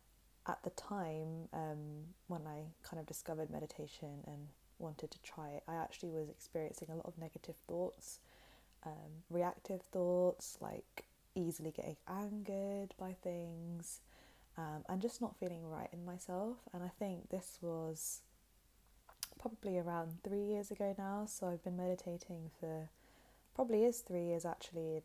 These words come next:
in April. And yeah, I definitely at that time just was feeling unsettled and not really allowing myself to process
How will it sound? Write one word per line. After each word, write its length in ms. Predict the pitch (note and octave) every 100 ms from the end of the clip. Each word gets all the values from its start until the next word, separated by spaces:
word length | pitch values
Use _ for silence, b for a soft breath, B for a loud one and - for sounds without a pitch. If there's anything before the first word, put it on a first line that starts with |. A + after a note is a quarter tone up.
| -
in 120 | E3
April. 600 | E3+ E3 - D#3 D3+ F3 - B B B B B B
And 640 | E3+ D#3+ D#3+ D#3+ D#3 D#3 E3 - - -
yeah, 460 | - G3+ F3 D3+ D3 -
I 540 | F3+ F3+ F3+ F3+ F#3 F3+ B B B - - - -
definitely 520 | G#3+ - G3 F3+ E3
at 200 | - -
that 200 | E3 -
time 560 | - E3 D#3+ D#3+ D#3 D#3+
just 380 | E3 D#3 - -
was 180 | E3+ D#3+
feeling 340 | - E3 D#3+
unsettled 840 | E3 D#3 - G#3+ - G3+ G3 G3 F#3+ - B B B B
and 600 | F3 E3 E3 D#3+ D#3+ E3+ - - - - - - - -
not 260 | F3+ E3 -
really 580 | F3 E3 E3 D#3+ D#3 D#3+ - - - - - -
allowing 480 | E3+ E3 D#3+ D#3+ E3
myself 440 | D#3+ D#3+ - E3 -
to 80 |
process 760 | - - F3 F3+ F#3 F#3 - -